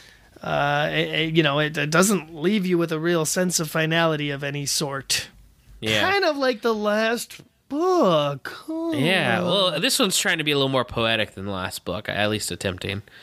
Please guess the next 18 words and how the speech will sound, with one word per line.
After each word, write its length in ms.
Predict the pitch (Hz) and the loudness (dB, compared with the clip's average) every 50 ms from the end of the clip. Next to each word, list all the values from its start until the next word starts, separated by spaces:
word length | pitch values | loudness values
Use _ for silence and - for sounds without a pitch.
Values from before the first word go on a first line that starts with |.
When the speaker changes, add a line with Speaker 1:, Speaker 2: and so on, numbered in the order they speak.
| - | -8
Speaker 1:
Yes, 300 | - 233 311 285 220 - | -4 -2 0 0 0 0
a 80 | 247 226 | 0 0
wee 160 | 220 240 233 | 0 0 0
Speaker 2:
Um, 80 | 208 202 | 0 0
Speaker 1:
bit. 300 | 175 151 - - - - - | 0 -2 -2 -4 -6 -4 -2
Speaker 2:
although 220 | 113 120 117 110 | -2 0 0 0
I 120 | 104 104 107 | 0 0 -2
th-, 120 | - - - _ _ _ _ _ _ _ _ - - | -6 -12 -20 _ _ _ _ _ _ _ _ -8 -4
I 100 | 117 120 | -4 -2
do 300 | 117 113 123 120 117 110 | -2 0 0 0 0 -2
think 260 | - - 107 98 - | -2 -4 -4 -6 -6
that 140 | - 92 - | -10 -12 -6
the 80 | - | -2
last 240 | 95 95 95 95 - | 0 0 0 0 -2
book 160 | - 98 - | -8 -8 -6
was 120 | 95 92 92 | -6 -6 -4
a 40 | 98 | -2
little 340 | 95 95 95 95 95 - | -2 0 0 0 -2 -4